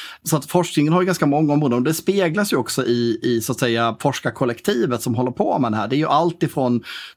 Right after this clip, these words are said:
tunga, tunga datavetare till mediaforskare, eh, kulturforskare och så vidare.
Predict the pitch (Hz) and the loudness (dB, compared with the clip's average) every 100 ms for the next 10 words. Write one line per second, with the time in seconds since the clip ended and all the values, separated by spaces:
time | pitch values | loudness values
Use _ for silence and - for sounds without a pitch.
0 | - - 196 151 143 147 - 165 135 123 | -4 0 2 4 4 2 2 2 4 2
1 | 123 123 131 - 120 117 107 - 131 131 | 2 0 0 0 0 0 -2 -2 0 0
2 | 131 - 135 120 127 135 120 107 - 117 | -2 0 2 2 2 2 0 -2 -2 -4
3 | - - 131 147 151 - - - - - | -4 -2 0 0 -2 -8 -20 -20 -20 -4
4 | 131 127 120 117 113 - - 135 131 - | 0 2 2 0 -2 -2 0 0 0 -2
5 | 117 - - 117 110 135 127 127 110 107 | -2 -4 -4 -4 -2 0 0 0 -2 -4